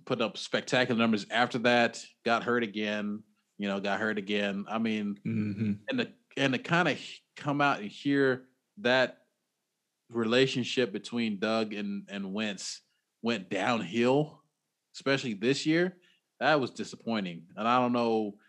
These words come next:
Speaker 1: if that's a Wentz thing. I don't know if that's a Doug thing. We don't have any info on that,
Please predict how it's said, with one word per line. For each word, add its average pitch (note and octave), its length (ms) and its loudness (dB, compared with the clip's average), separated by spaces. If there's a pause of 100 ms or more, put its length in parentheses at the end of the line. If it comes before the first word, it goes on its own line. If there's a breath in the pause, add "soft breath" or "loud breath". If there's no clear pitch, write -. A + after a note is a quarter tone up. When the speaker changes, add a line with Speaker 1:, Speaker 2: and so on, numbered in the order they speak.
(140 soft breath)
Speaker 1:
if G#2 180 -6
that's A2+ 440 0
a F#2 340 -4
Wentz A2+ 400 -4
thing. D3+ 360 2
I G2+ 60 -4
don't G#2 100 0
know G#2 100 0
if F#2+ 80 -4
that's G2+ 220 -4
a F2+ 40 -12
Doug C3 300 2
thing. C3 320 2
We A2 80 4
don't G2+ 180 -2
have F#2+ 200 -6
any F2+ 120 -12
info B2 480 2
on A#2+ 220 4
that, A#2 320 2